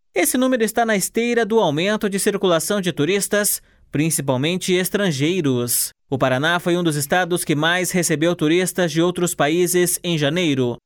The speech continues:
sendo que no primeiro mês do ano, cento e sessenta e quatro mil quinhentos e trinta visitantes de outros países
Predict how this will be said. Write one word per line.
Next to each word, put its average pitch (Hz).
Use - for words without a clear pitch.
sendo 269
que 254
no 226
primeiro 196
mês 185
do 143
ano, 196
cento 202
e 214
sessenta 202
e 190
quatro 214
mil 135
quinhentos 156
e 143
trinta 170
visitantes 170
de 139
outros 170
países 180